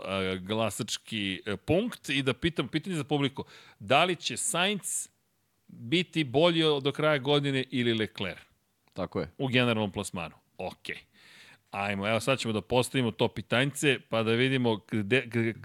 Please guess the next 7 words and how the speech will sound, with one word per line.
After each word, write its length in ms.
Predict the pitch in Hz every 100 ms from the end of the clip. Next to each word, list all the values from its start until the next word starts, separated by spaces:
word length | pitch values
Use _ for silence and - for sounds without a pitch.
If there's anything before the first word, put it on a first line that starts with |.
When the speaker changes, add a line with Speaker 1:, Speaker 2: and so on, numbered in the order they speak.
| - -
Speaker 1:
koliko 320 | 127 127 123
se 160 | - 110
slažemo. 460 | 123 110 87 85 - - - - - 110 98 -
Da, 460 | - 95 117 127 -
e, 200 | 123 113
ko 280 | - 147 175
će, 280 | - 110